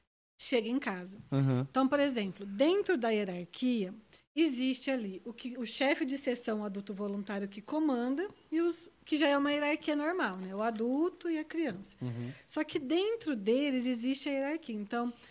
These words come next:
Speaker 1: a gente divide em grupos de sete grupos e aí tem o monitor e o submonitor. E aí esse monitor vai ficar responsável por essa equipe de sete. E entre eles,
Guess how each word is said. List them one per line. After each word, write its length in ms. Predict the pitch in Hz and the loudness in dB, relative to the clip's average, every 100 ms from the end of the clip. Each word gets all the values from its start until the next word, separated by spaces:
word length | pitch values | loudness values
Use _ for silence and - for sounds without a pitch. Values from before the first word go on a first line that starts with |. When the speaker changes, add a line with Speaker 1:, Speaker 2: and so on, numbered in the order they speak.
| - _ | -20 _
Speaker 1:
a 40 | 220 | 0
gente 200 | 254 269 | 2 2
divide 600 | 262 269 220 285 320 262 | 0 -2 2 2 4 2
em 100 | 262 | 0
grupos 400 | 240 254 - 240 | 0 -2 -2 -4
de 120 | 226 | -4
sete 560 | 247 - 220 285 - 269 | -6 -2 -2 -2 -4 -6
grupos 580 | 226 196 202 233 285 - - - - | -6 -8 -8 -10 -12 -14 -20 -10 -2
e 80 | |
aí 160 | 247 262 | 0 0
tem 420 | 262 247 220 208 - _ | 0 -2 0 -4 -10 _
o 280 | 247 254 233 | -2 0 0
monitor 720 | 226 247 262 262 240 247 311 | 0 2 0 0 0 2 0
e 60 | 320 | -2
o 60 | |
submonitor. 800 | 302 - 277 285 285 311 240 185 175 _ _ _ _ _ _ | -6 -6 -2 0 0 -2 -4 -8 -10 _ _ _ _ _ _
E 80 | - | 2
aí 340 | 254 254 262 359 | 4 6 4 4
esse 180 | 453 381 | 2 4
monitor 560 | 330 320 311 277 269 | 4 4 2 0 0
vai 200 | 269 262 | 0 -2
ficar 300 | 254 262 254 | -2 -4 -4
responsável 760 | 233 277 - 320 311 311 254 254 | -2 -4 -4 -2 -2 -2 -6 -6
por 180 | 247 269 | -6 -4
essa 280 | 254 254 269 | -4 -4 -8
equipe 280 | - 247 | -8 -10
de 140 | - 269 | -10 -12
sete. 420 | - 208 175 - | -6 -6 -6 -4
E 80 | 220 | -2
entre 280 | 226 240 311 | 0 0 2
eles, 720 | 339 254 226 226 240 381 - | 4 4 4 2 0 0 -2